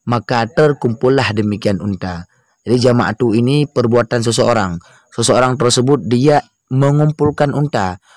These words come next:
Unta tersebut belum, belum terkumpul, dia melakukan perbuatannya mengumpul unta. Di saat unta tersebut sudah terkumpul, maka harus kita pa-, pakai dengan lafaz fajtama'a.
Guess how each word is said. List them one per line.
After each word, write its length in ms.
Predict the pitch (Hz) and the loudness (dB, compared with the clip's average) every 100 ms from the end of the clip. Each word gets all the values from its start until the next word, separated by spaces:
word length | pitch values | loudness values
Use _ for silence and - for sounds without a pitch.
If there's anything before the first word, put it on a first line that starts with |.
| _ 117 | _ -2
Unta 160 | 170 | 0
tersebut 240 | 135 160 160 | 0 0 2
belum, 220 | 131 123 - | 0 0 -2
belum 300 | 127 139 131 | 0 2 2
terkumpul, 560 | 143 156 180 175 123 113 | 0 0 2 4 2 2
dia 320 | 143 143 120 - | 2 2 0 -2
melakukan 640 | 123 120 113 101 107 107 | 0 2 0 -2 -2 -2
perbuatannya 640 | 104 98 92 92 95 143 170 - - | 0 0 -2 -2 0 -2 -4 -12 -6
mengumpul 480 | 120 131 131 139 156 | 0 0 2 2 2
unta. 400 | 160 143 117 110 _ - - | 2 0 0 -4 _ -14 -4
Di 80 | 143 | 0
saat 320 | 180 196 190 | 2 0 0
unta 320 | 156 151 143 | -2 0 0
tersebut 320 | 139 139 143 | 0 0 0
sudah 320 | - 131 120 | 0 0 0
terkumpul, 720 | - 110 - 101 117 131 160 208 - _ _ 104 | -2 -4 -4 -4 0 4 4 2 -4 _ _ -8
maka 160 | - | -4
harus 320 | 113 107 107 | -2 -2 -4
kita 240 | - 101 - | -6 -8 -8
pa-, 160 | 95 - | -12 -12
pakai 320 | 98 95 110 | -12 -4 -2
dengan 160 | 107 101 85 | -2 -4 -6
lafaz 320 | - 110 127 - _ | -4 -4 -4 -10 _
fajtama'a. 720 | - 113 117 135 160 160 139 | -6 -2 0 0 2 0 -2